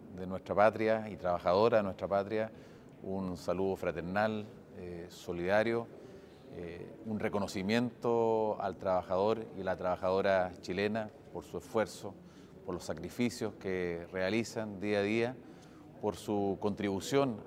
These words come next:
al desarrollo de Chile, por con su, con su, por su contribución a hacer de Chile un país más, más justo, y asumir también el desafío y el compromiso de, de avanzar decididamente en, eh,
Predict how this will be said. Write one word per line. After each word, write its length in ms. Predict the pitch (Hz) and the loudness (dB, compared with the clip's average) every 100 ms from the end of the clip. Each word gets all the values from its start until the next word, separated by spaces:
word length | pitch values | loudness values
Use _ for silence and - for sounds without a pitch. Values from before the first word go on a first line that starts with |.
| - - | -12 -8
al 120 | 98 | -6
desarrollo 720 | 95 95 92 107 104 101 98 | -4 -2 2 2 2 2 2
de 100 | 87 | 0
Chile, 400 | - 113 117 123 - - - - - - | 0 0 0 -4 -8 -16 -16 -16 -14 0
por 120 | 113 | 2
con 120 | 113 | 2
su, 360 | 113 113 107 110 - | 2 2 4 2 0
con 120 | 110 | -4
su, 160 | 104 117 - - | -2 -4 -8 -8
por 140 | - 110 | -2 -2
su 160 | 123 | -2
contribución 640 | 110 101 107 104 - 156 139 | -2 0 2 2 2 2 2
a 40 | |
hacer 220 | 104 120 | 2 0
de 120 | 107 104 | -4 -4
Chile 260 | 117 113 | -2 -2
un 140 | 107 104 | -2 0
país 400 | 101 101 110 104 | 2 4 4 0
más, 520 | 101 107 104 98 95 | 2 2 4 2 -2
más 160 | 98 104 | -2 0
justo, 400 | 127 120 - 147 - - - - - - - - | 0 0 -4 -12 -12 -16 -16 -18 -18 -18 -12 -2
y 500 | 120 113 113 113 110 | 2 4 4 4 4
asumir 340 | 110 123 156 | 4 4 4
también 380 | 175 143 147 156 | 4 4 4 4
el 180 | 151 139 | 2 0
desafío 500 | 120 110 - 135 156 | -2 -2 0 2 2
y 80 | 135 | 2
el 180 | 117 107 | 0 -2
compromiso 720 | 107 101 107 127 - 131 123 | -4 -2 0 0 0 0 4
de, 380 | 110 104 101 95 | 4 6 4 4
de 80 | 98 | 4
avanzar 420 | 98 90 113 113 | 4 4 2 2
decididamente 1700 | 107 98 101 107 107 110 - 113 113 110 107 104 101 98 - 101 95 | 0 0 2 2 2 0 -2 0 2 4 2 2 0 -2 -4 -2 -2
en, 180 | 92 90 | -2 -2
eh, 460 | 90 87 85 82 | -2 -4 -6 -8